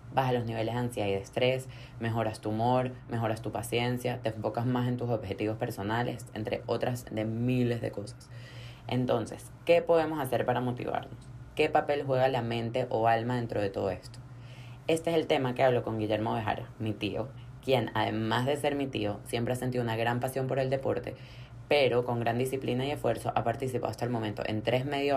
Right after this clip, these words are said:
Ironmans, un full Ironman, cinco maratones, cuatro en Nueva York y uno en Chicago, y ha estado en cuatro montañas haciendo montañismo. Ha estado en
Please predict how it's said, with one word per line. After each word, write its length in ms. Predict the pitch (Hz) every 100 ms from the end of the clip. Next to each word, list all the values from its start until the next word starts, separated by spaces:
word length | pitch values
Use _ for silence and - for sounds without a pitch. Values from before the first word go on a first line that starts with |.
| 123
Ironmans, 540 | 113 110 120 127 131 - - -
un 240 | 127 135
full 200 | 131 139
Ironman, 600 | 139 113 113 117 127 139 - - -
cinco 240 | - 135 139
maratones, 540 | 151 131 127 113 117 117
cuatro 300 | 117 110 123
en 60 |
Nueva 180 | 131 123
York 220 | 113 110
y 60 | 120
uno 100 | 120
en 80 | 127
Chicago, 440 | 123 - 104 104 - -
y 60 | 123
ha 20 |
estado 240 | 123 127 123
en 60 |
cuatro 320 | 120 123 135
montañas 420 | 139 139 123 113 120
haciendo 280 | 113 101
montañismo. 560 | 101 107 131 147 110 92 - - - - -
Ha 40 | -
estado 420 | - 110 107 98
en 200 | 104 101